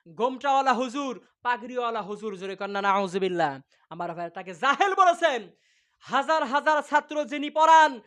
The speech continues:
যিনি টিচিং দিন, কোরআন হাদিসে যিনি টিচিং দেন, তাকে যে ব্যক্তি জাহেল বলে বুঝতে হবে সেই ব্যক্তি জাহেল। কথা বলেন ঠিক কিনা? শায়েখ আহমদুল্লাহকে যে তাহেরি সাহেব যে শায়েখ আহমদুল্লাহকে জাহেল বলেছেন, তিনি জ্ঞানী মানুষ,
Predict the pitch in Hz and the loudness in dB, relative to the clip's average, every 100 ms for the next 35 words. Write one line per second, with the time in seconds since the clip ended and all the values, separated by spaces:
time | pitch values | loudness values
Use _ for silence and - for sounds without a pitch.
0 | _ _ 226 269 - 330 415 392 359 359 | _ _ -14 -12 -12 -6 -2 -2 -2 -8
1 | 320 311 285 277 269 262 240 269 269 330 | -4 -4 -4 -8 -10 -12 -10 -10 -10 -10
2 | 349 320 294 277 240 196 _ _ - 220 | -6 -2 4 4 4 -2 _ _ -12 -10
3 | 254 202 233 240 233 226 247 220 180 _ | -10 -8 -4 -4 -6 -10 -16 -14 -16 _
4 | _ 160 139 254 247 330 302 285 254 208 | _ -20 0 2 4 4 4 4 4 0
5 | - _ 156 247 - 269 247 226 - 247 | -6 _ -14 -14 -8 -6 -4 -6 -4 -6
6 | 262 247 247 220 190 196 190 196 190 185 | -4 -6 -8 -4 -2 -2 -2 -8 -6 -4
7 | 180 160 170 180 160 139 - 196 226 240 | -6 -8 -12 -10 -12 -12 -14 -16 -18 -20
8 | _ _ - 233 277 285 - 254 294 302 | _ _ -6 2 2 2 -2 -2 -2 -2
9 | 311 320 311 302 277 277 240 - _ _ | -4 -6 -4 -4 -4 -4 -4 -8 _ _
10 | - 262 285 294 285 294 294 285 277 262 | -6 -4 -4 -6 -2 -2 -2 -4 -6 -6
11 | 262 269 269 254 254 254 254 247 196 247 | -6 -8 -6 -8 -8 -8 -8 -4 0 0
12 | 302 277 269 277 240 190 _ _ 240 254 | 2 0 0 -2 -4 -8 _ _ -14 -8
13 | 202 320 330 320 302 277 233 | -2 0 2 2 0 -6 -10